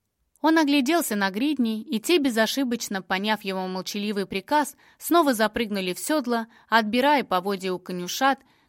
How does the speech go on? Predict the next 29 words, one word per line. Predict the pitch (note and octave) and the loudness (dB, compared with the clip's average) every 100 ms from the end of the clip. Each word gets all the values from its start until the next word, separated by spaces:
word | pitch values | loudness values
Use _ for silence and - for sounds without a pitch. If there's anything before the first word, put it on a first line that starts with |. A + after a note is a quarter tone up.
| _ | _
которые | A#3 A#3 B3+ | -4 0 0
уже | A#3+ G#3+ | 0 -2
хотели | G#3 G#3 A3+ G#3+ | -2 -4 -2 -4
было | G3+ G3+ G3 F#3+ | -4 -4 -2 -4
увести | F#3+ - G3+ | -6 -6 -6
лошадей | F#3 F#3+ F#3 F#3+ | -4 -6 -6 -6
прочь. | F#3+ D3 B2 - - _ _ _ _ _ _ | -6 -8 -10 -14 -20 _ _ _ _ _ _
Отрок | F4+ F#4 D#4+ - | 0 0 -2 -2
растерянно | A3+ G#3+ - D#4+ C4+ A3 | -2 -2 -2 0 0 0
взирал | F#3+ F#3 G#3 B3 | -2 -4 0 0
на | G#3 F#3+ | 0 -4
все, | - - B3 C#4+ - _ | -6 -2 0 0 -2 _
не | G#3+ G#3+ | -2 -2
зная, | G#3+ C#4+ | 2 2
что | C#4 - | 0 -2
следует | G3+ G#3+ G#3+ G#3 F3+ | -4 -4 -2 -4 -6
делать. | F#3 F3+ F3 - _ _ _ _ - | -4 -4 -6 -12 _ _ _ _ -6
Драгомир | A3+ A3 A3+ C4 | 0 2 2 0
кивнул | - G#3+ A#3 C#4+ | -2 -2 0 2
ему, | B3+ A#3 A3+ G#3+ - _ _ | 2 0 -2 -6 -12 _ _
но | A3 B3+ | -2 -2
следом | C4+ E4+ C#4 G#3+ | 2 2 2 0
не | F#3+ | -2
пошел, | F#3 F#3 F#3+ F#3+ G3 _ - - | -4 -6 -8 -10 -12 _ -20 -2
а | G3+ | 0
повернул | A3 G#3 G3+ A#3+ C4 | 2 0 0 0 -2
к | F#3 | -4
женскому | F#3 F#3+ - G#3 G3+ | -6 -6 -6 -6 -6
терему. | - F3+ F3 F3+ F3+ | -6 -8 -8 -12 -14